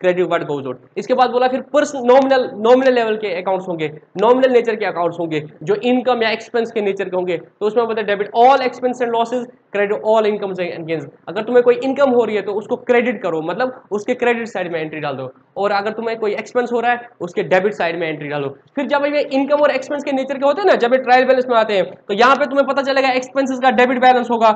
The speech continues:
और इनकम्स का credit balance होगा। होगा कि नहीं होगा? हाँ सर होगा, क्योंकि हमने क्या किया, expense को debit कर दिया तो income को credit किया था। जब हम laser account बनाएंगे last में क्या निकलेगा,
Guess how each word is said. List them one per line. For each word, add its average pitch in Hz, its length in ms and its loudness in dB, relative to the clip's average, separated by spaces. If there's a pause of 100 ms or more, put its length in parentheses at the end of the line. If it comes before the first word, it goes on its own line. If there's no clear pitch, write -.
(300)
और 226 140 2
इनकम्स 262 420 2
का 247 100 2
credit 233 440 -2
balance 185 260 0
होगा। 151 140 -4
होगा 233 260 4
कि 381 120 0
नहीं 381 100 4
होगा? 151 320 2
हाँ 214 120 8
सर 208 160 0
होगा, 175 280 0
क्योंकि 233 400 -2
हमने 247 280 4
क्या 269 140 0
किया, 262 240 0
expense 240 340 0
को 226 100 0
debit 240 300 0
कर 262 120 4
दिया 254 240 4 (380)
तो 220 80 0 (460)
income 240 260 2
को 233 120 0
credit 247 360 2
किया 190 160 0
था। 208 100 -2
जब 220 180 0
हम 233 80 0
laser 240 240 6
account 262 240 4
बनाएंगे 262 200 4
last 254 280 2
में 262 100 0
क्या 262 120 0
निकलेगा, 254 320 0